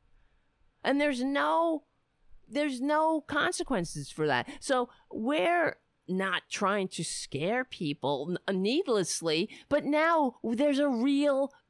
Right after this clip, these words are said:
goddamn emergency. So we must w-, awaken the sleeping giant of democracy in this goddamn country. How do you do it? You don't do it by saying,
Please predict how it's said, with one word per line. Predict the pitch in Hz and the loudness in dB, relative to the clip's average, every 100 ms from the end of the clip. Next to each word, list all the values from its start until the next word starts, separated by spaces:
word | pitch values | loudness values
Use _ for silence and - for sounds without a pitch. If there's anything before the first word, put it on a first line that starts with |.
| 156 | -2
goddamn | 240 240 254 190 233 220 214 - | 2 2 2 2 2 2 -2 0
emergency. | 220 233 302 320 185 170 147 - 131 104 - _ _ _ _ _ _ _ _ _ _ _ _ _ _ | 0 2 2 0 0 -2 -2 -4 -4 -4 -8 _ _ _ _ _ _ _ _ _ _ _ _ _ _
So | - 254 226 - | 2 2 0 -2
we | 233 208 254 247 214 | -4 0 0 0 -2
must | 190 214 233 311 - - - - - - | -2 0 2 2 -2 -4 -8 -12 -18 -10
w-, | 190 156 147 - | -8 -4 -2 2
awaken | 180 165 180 311 - 156 156 208 - _ | 2 4 2 2 2 2 2 0 -4 _
the | 165 202 | 0 0
sleeping | - 185 233 233 220 190 | 2 2 2 2 2 2
giant | 147 175 220 285 196 226 - - _ _ - | 2 2 2 2 2 0 -6 -14 _ _ -2
of | 175 160 156 | 0 0 0
democracy | 180 175 240 - 269 - 127 139 | 2 4 2 0 -4 0 0 0
in | |
this | 143 139 | -2 -2
goddamn | 160 131 139 127 123 | 0 2 2 -2 -2
country. | - 131 127 185 226 - - | -4 -4 -4 -4 -4 -6 -6
How | 302 311 | 0 0
do | 339 | 2
you | 339 | 0
do | 294 370 494 | 0 0 2
it? | - - _ _ _ _ | 0 -6 _ _ _ _
You | 202 240 | -2 0
don't | 254 294 311 | 2 2 0
do | 202 247 349 | -2 0 0
it | 302 | 0
by | 208 214 | 0 0
saying, | 220 - 220 220 214 196 190 | 0 0 0 0 0 0 -2